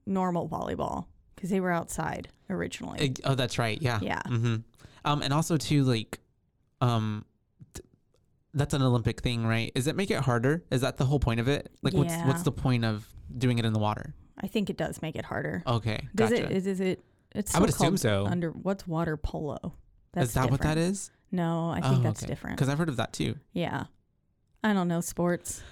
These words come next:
Speaker 2: I don't either, but it, to me, it was just like, why did we do it in the water? But
Speaker 1: I think it
Speaker 2: I,
Speaker 1: does make it harder.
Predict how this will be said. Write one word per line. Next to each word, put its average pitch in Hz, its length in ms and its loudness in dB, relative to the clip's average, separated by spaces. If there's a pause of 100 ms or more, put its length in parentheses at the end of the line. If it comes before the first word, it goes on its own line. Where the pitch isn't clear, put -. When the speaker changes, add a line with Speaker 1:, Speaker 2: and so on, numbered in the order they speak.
(120)
Speaker 2:
I 131 80 0
don't 147 140 6
either, 139 340 4
but 135 320 2
it, 127 100 -2
to 143 100 0
me, 143 180 4
it 139 40 4
was 127 100 4
just 123 200 0
like, 123 160 0
why 123 120 4
did 131 120 4
we 131 100 4
do 123 140 2
it 120 80 2
in 113 80 0
the 110 60 2
water? 110 440 0 (140)
But 117 320 0 (280)
Speaker 1:
I 226 40 2
think 294 140 6
it 196 120 2
Speaker 2:
I, 170 80 4
Speaker 1:
does 170 120 2
make 175 180 2
it 170 100 -2
harder. 175 480 -2